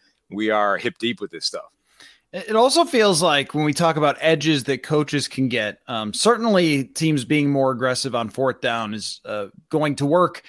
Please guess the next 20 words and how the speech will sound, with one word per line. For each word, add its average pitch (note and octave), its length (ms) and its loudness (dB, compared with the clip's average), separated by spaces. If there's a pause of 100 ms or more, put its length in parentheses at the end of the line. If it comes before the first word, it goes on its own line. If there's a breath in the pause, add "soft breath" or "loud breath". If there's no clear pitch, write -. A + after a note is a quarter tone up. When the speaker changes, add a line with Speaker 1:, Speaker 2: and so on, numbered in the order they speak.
(300 loud breath)
Speaker 2:
in D#3+ 140 -4
terms E3 280 0
of D#3 60 0
an D3+ 100 0
edge D3 360 0
because D3+ 340 0
the D3 160 -2
N D#3 80 0
F D#3 140 -4
L D#3 160 2
is D3+ 120 0
still D#4 380 -2
not C4 320 0
there A3+ 220 4
yet. C#3+ 280 2
We E3+ 120 -2
saw G3+ 260 0
an F3 100 0
increase, F#3 580 0
but D#3+ 420 2